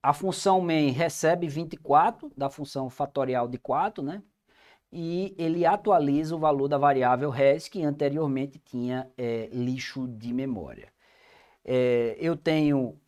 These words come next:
é, minha pilha vazia, né, com o retorno da função,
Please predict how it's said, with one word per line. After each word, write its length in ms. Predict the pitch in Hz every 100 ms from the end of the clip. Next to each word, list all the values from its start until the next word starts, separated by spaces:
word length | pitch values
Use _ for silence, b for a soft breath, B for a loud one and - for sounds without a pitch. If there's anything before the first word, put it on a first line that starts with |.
| _ -
é, 260 | 135 127
minha 360 | 123 135 151 143
pilha 600 | 147 151 147 139 117 113 _
vazia, 880 | 104 107 160 151 - 147 220 277 381 -
né, 260 | 127 170 160 -
com 160 | - 139
o 40 |
retorno 520 | 147 151 147 131 131
da 200 | 120 131
função, 580 | - 170 - 160 175